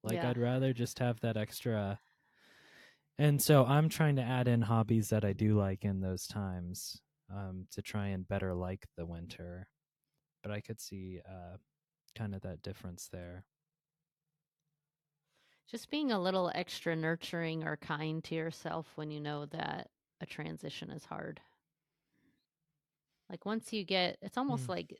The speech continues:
Speaker 2: dipping your toe in the deep end and the water feels too cold.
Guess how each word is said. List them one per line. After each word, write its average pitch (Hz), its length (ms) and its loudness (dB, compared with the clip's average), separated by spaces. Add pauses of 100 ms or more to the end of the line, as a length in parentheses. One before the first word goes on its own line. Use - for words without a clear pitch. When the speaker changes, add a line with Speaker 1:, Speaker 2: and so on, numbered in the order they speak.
Speaker 2:
dipping 196 260 -4
your 165 120 -2
toe 175 220 -2
in 165 100 0
the 165 80 -6
deep 160 280 -8
end 156 280 -2
and 143 120 -6
the 160 80 -8
water 147 320 -6
feels 143 500 -10 (580)
too - 160 -14
cold. - 460 -4